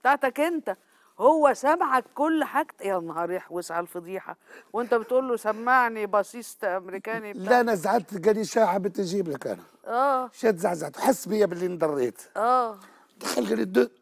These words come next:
Speaker 2: just a minute."
Speaker 1: آه.
Speaker 2: جاب، قال لي: "هاك."
Speaker 1: يا
Speaker 2: قال لي: "هذا
Speaker 1: عيني.
Speaker 2: شكون؟" قلت له: "أنا." قال لي: "نحبك كثير، نسامعك."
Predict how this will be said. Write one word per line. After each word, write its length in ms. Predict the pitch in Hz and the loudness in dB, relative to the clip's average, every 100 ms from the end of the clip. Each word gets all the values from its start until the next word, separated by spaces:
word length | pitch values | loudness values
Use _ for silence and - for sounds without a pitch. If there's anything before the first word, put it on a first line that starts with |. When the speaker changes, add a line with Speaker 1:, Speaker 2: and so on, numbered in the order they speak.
| _ 233 _ - | _ -20 _ 2
Speaker 2:
just 220 | 392 330 - | 2 2 -2
a 40 | |
minute." 520 | 226 190 120 98 - 208 | -2 -2 -2 -6 -8 -14
Speaker 1:
آه. 220 | 226 214 _ _ _ _ _ _ _ _ _ _ - | -12 -14 _ _ _ _ _ _ _ _ _ _ -8
Speaker 2:
جاب، 240 | 185 247 - - 220 | -2 -2 -4 -4 -2
قال 100 | 233 | 0
لي: 80 | |
"هاك." 360 | 247 262 190 - | 4 4 2 -4
Speaker 1:
يا 100 | 214 | -6
Speaker 2:
قال 100 | 220 | -2
لي: 200 | 220 214 208 | 0 2 2
"هذا 60 | 240 233 | 2 2
Speaker 1:
عيني. 60 | |
Speaker 2:
شكون؟" 500 | 233 - 220 196 - 175 | -2 -4 0 0 -2 -16
قلت 160 | 190 | -6
له: 100 | 214 208 | -4 0
"أنا." 220 | 214 180 _ - | 0 -2 _ -2
قال 80 | 226 | 0
لي: 100 | 262 | 0
"نحبك 380 | 233 214 208 220 | -4 -6 -4 -6
كثير، 240 | - 233 | -4 -6
نسامعك." 580 | 214 196 233 196 151 - | -4 -2 -2 -2 -8 -8